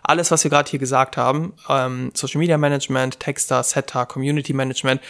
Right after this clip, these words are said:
kann alles eigentlich ein Teil deines virtuelle Assistentinnen-Angebots sein. So, dass du halt sagst, hey, ich bin virtuelle Assistentin, ich unterstütze in folgenden Bereichen: Social Media Management, Texte schreiben, Setting und Community Management. Deswegen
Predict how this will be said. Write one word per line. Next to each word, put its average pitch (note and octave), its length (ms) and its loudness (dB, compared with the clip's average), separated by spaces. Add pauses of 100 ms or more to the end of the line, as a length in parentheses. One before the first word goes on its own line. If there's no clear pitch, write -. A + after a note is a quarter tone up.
(260)
kann B2+ 180 0
alles D#3 440 2
eigentlich C#3+ 400 0
ein C#3+ 100 -2
Teil D3+ 400 2
deines C3+ 400 0
virtuelle C#3 280 0
Assistentinnen-Angebots B2+ 1300 -2
sein. C#3 380 -2
So, C3 140 -6
dass B2 200 -2
du D3+ 160 2
halt C#3+ 120 2
sagst, B2+ 220 2
hey, E3+ 200 2 (240)
ich - 60 -20
bin D3 120 2
virtuelle C3+ 280 2
Assistentin, F#3 400 2
ich - 160 -4 (140)
unterstütze C#3 460 -2
in B2+ 40 -6
folgenden B2+ 360 -2
Bereichen: E3 460 2 (220)
Social C#3+ 240 0
Media E3 180 2
Management, C#3 580 0
Texte - 300 -2
schreiben, B2 500 0
Setting C3+ 540 0 (180)
und - 140 -6
Community E3+ 360 4
Management. A2 560 -4
Deswegen C#3 320 0